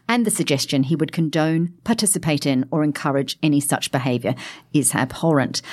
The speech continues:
Now, this is a forceful statement. I think it was necessary.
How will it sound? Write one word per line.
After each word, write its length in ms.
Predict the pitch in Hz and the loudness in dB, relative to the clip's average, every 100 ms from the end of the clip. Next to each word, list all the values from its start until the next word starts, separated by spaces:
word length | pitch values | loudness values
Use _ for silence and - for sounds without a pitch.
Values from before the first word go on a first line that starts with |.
| - - - | -14 -10 -2
Now, 140 | 196 | 0
this 160 | 269 285 | 2 2
is 120 | 175 | 2
a 280 | 139 127 - | 2 0 -4
forceful 680 | - - 226 226 - 175 151 | -10 -2 0 0 0 -2 -2
statement. 680 | - 147 143 - 107 175 - | 0 0 0 -2 -4 -4 -2
I 80 | 170 | -4
think 240 | 175 240 | -2 -2
it 100 | - | -2
was 300 | 156 156 170 | 0 0 0
necessary. 800 | 156 147 143 - 131 131 160 202 | 0 0 0 -2 0 -2 -2 -4